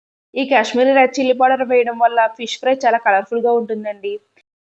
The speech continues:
నెక్స్ట్ వన్ స్పూన్ సాల్ట్ కూడా వేసుకోవాలి, అలానే వన్ స్పూన్ వరకు ధనియాల పొడి వేసుకోండి. నెక్స్ట్ వన్ స్పూన్ గరం మసాలా వేసుకోవాలి, అలానే టూ స్పూన్స్ కార్న్ ఫ్లోర్ కూడా వేసుకోవాలి. వన్ స్పూన్ అల్లం వెల్లుల్లి పేస్ట్ కూడా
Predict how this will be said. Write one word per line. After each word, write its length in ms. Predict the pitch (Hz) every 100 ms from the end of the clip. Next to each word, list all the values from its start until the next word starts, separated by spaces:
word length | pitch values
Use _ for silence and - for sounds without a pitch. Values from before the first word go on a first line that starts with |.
| _ -
నెక్స్ట్ 240 | 226 - 294
వన్ 160 | 285 269
స్పూన్ 260 | 254 254
సాల్ట్ 240 | 247 208 208
కూడా 120 | 233 247
వేసుకోవాలి, 560 | 220 214 202 190 185 180 - _ -
అలానే 240 | 208 220 294
వన్ 140 | 277 247
స్పూన్ 260 | - 240 240
వరకు 180 | 247 240 247
ధనియాల 300 | 220 214 220 220
పొడి 140 | 240
వేసుకోండి. 460 | 208 196 185 175 165 - _ _ -
నెక్స్ట్ 240 | 220 226 277
వన్ 120 | 269 262
స్పూన్ 220 | 247 254 233
గరం 200 | 196 202
మసాలా 280 | 208 226 233
వేసుకోవాలి, 500 | 202 202 190 185 180 175 _ _ _ _ -
అలానే 260 | 208 214 269 302
టూ 60 | 277
స్పూన్స్ 300 | 269 247 247
కార్న్ 200 | 233 208 214
ఫ్లోర్ 160 | 226 214
కూడా 120 | 240
వేసుకోవాలి. 560 | 240 202 - 190 180 175 - _ _ _ - -
వన్ 140 | 247 233
స్పూన్ 200 | 247 269
అల్లం 180 | 233 214
వెల్లుల్లి 220 | 233 233 226
పేస్ట్ 200 | 240 233
కూడా 120 | 240